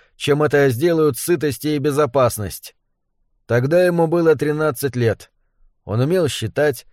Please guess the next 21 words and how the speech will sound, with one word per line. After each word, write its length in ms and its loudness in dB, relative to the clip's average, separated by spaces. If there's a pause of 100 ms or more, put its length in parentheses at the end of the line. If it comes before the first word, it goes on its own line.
(280)
хорошо 520 -2
драться 640 0 (380)
и 100 -8
петь 340 -4
песни 440 -2
без 260 0
слов, 400 0
от 160 -8
которых 480 -2
заживали 540 0
раны 420 2
на 120 -2
теле. 400 -8 (680)
Он 180 0
раскопал 560 2
пол 200 2
маленькой 500 0
хижины, 460 -2
в 40 -6
которой 360 2
вырос, 440 2